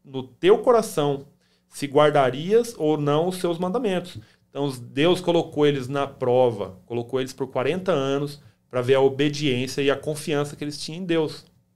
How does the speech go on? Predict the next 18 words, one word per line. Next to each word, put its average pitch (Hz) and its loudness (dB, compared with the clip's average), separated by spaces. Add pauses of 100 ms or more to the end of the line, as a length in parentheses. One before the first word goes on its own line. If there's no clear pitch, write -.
(340)
Então, 123 -8
Deus 151 0
provou 190 6
o - 0
coração 160 2
deles. 135 -2
Antes 196 0
de 190 -8
dar 165 4
a 147 2
bênção, 156 -4
de 131 -12
dar 143 2
a 156 0
promessa 147 -2
pra 135 -4
vida 123 -6
deles, 165 -4